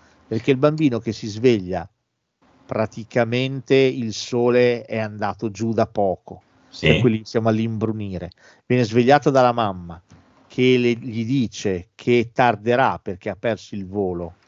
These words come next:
Speaker 1: il volo è in ritardo, non mi ricordo, e le chiede, e gli chiede se lui è a casa da solo, e lui dice sì, e dice: "Ma come? Ma non è, non c'è lì con te la babysitter?"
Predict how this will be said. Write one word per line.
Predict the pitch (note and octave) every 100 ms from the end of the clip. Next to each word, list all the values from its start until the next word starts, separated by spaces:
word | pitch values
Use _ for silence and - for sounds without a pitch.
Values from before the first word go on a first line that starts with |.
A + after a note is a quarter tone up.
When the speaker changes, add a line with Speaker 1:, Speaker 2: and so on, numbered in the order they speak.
| -
Speaker 1:
il | F2+
volo | G#2+ G#2+
è |
in | G2+
ritardo, | F#2 - G#2+ F#2+ F#2
non | F2+
mi | F#2
ricordo, | F2 - G2+ G#2 G2+ A2+ A#2 _ _ - - _ - - _ - -
e | C#3+ B2+
le | B2 A#2+
chiede, | - E3 C#3 G#2+ G2+ F#2+ _ _
e | B2
gli | A2+ -
chiede | E3+ A#2+ G#2+
se | -
lui | B2
è |
a | B2
casa | B2+ A2
da | A2
solo, | - C3+ G2+
e |
lui | G#2
dice | B2 - F2
sì, | - F#2 F2
e | C3+ - - _
dice: | - A2
"Ma | B2+
come? | - B2 G2
Ma | G2+ G#2+
non | A2 A2+ G#2+
è, | A2+ B2 B2
non | B2+ A#2
c'è | - D3+
lì | D3+ C#3+
con | - A2+ F#2+
te | A2+ A#2 A2
la | G#2+
babysitter?" | G#2+ G2+ F#2 - F2 _ A2+ E3+